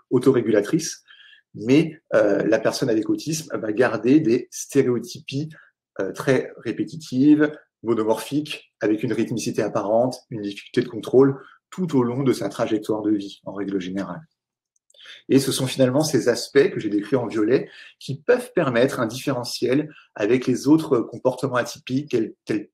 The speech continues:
que les tics ou les tocs. Ce sont des éléments différentiels, euh, qui peuvent nous servir pour ça. La prévalence, soixante à soixante-dix pour cent chez T S A, avec une corrélation positive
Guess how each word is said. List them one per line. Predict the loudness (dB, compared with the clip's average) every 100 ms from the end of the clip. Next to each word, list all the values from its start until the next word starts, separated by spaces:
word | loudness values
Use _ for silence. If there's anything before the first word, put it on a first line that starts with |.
| _
que | -4
les | -2 -2
tics | -4 -2 -2 -2 -12 -12
ou | -4
les | -2 0
tocs. | -2 -4
Ce | -10
sont | -4
des | 0 2 4
éléments | 4 2
différentiels, | -2 -6 -4 -4 -4 2 2 2 -6 _ _ -14 2
euh, | 2 2
qui | -4 -2
peuvent | -2
nous | -2
servir | -8 -6 -8 -10
pour | -16
ça. | -14 -14 _ _ _ _ _ _ _ _ _ _ _ _ _ _ _ -20 -20 -20 -20 _ _
La | 0
prévalence, | 4 6 6 4 0 -4
soixante | -6 0 0 2 0
à | 0
soixante-dix | -2 -4 -8 -8
pour | -12 -10
cent | -10 -8
chez | -8 -6 -6 -4
T | -2
S | -2 0
A, | -4 -4 _ _ _ _ -20 -20 -20 -8 -2
avec | 0 0
une | -4
corrélation | 0 4 4 4 0 -6
positive | -2 2 2 0 -6 -2 0 0